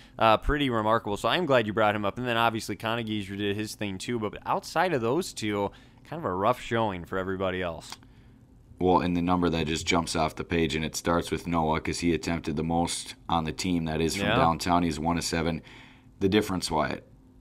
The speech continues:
Speaker 2: you talk about the three ball late for Flowers for Northland, big time shot on the road,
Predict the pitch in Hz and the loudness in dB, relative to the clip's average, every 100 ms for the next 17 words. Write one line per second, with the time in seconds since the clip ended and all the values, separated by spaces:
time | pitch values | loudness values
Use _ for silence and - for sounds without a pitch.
0 | - - 87 98 95 90 92 87 78 87 | -20 -4 -2 4 4 4 2 2 -2 2
1 | 95 90 85 87 90 - 90 - 87 82 | 4 6 4 6 2 2 -6 4 6 8
2 | 87 85 - 90 87 87 82 85 78 85 | 6 4 0 0 2 2 2 -4 -2 -2
3 | - 85 82 90 85 87 82 80 82 92 | 0 -2 0 2 2 2 0 2 4 2